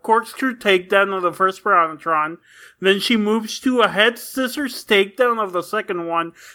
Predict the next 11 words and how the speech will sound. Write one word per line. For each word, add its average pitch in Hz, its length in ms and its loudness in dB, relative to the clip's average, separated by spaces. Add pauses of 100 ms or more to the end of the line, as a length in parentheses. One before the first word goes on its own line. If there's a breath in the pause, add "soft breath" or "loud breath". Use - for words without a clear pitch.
that 190 300 0
turns 240 480 -4
into 233 440 -4
a 175 220 2
cross 196 420 -2
arm 190 280 2
bar. 160 440 2 (440 soft breath)
Uh, 160 580 2 (240)
then 180 580 0
just, 208 280 0
like, 226 300 0